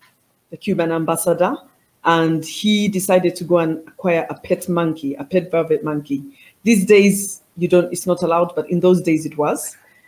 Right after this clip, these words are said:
And this pet velvet monkey, he, they called him Poncho. And he used to like to come over to our home, um, because, like, our Cuban neighbors didn't have children.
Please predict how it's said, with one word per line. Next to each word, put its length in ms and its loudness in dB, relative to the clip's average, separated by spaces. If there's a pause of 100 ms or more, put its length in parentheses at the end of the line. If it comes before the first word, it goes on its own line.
(160)
And 120 2
this 140 0
pet 200 4
velvet 380 4
monkey, 540 -2
he, 300 -14
they 80 2
called 280 4
him 140 -2
Poncho. 560 0 (960)
And 240 4
he 240 6
used 280 4
to 100 -2
like 260 2
to 80 -8
come 240 0
over 160 0
to 160 -2
our 140 0
home, 340 0 (500)
um, 220 -4
because, 220 -4
like, 180 -2
our 160 4
Cuban 300 -2
neighbors 260 0
didn't 200 -4
have 160 -8
children. 520 -2